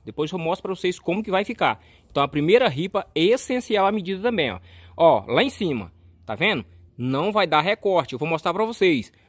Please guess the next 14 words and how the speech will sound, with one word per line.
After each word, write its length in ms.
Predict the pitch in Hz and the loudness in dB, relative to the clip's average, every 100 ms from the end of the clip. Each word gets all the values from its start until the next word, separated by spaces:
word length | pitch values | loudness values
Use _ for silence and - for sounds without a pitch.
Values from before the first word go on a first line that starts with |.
| _ | _
Ó, 220 | 165 147 | 2 2
por 320 | - 285 285 | 2 0 0
quê? 300 | - 190 131 - _ _ | 4 4 4 -2 _ _
Porque 240 | 151 - | -4 2
o 60 | 180 | 2
meu 280 | 156 226 294 | 6 6 6
beral 340 | 220 175 156 | 2 4 2
aqui, 240 | 139 175 165 | 0 -2 -2
ó, 40 | |
no 120 | 143 | -4
total 400 | 160 180 - 143 | -2 -4 0 0
até 180 | 135 180 | 2 0
ali, 340 | 165 135 185 160 | -2 -2 -2 -2
ó, 160 | 101 | -4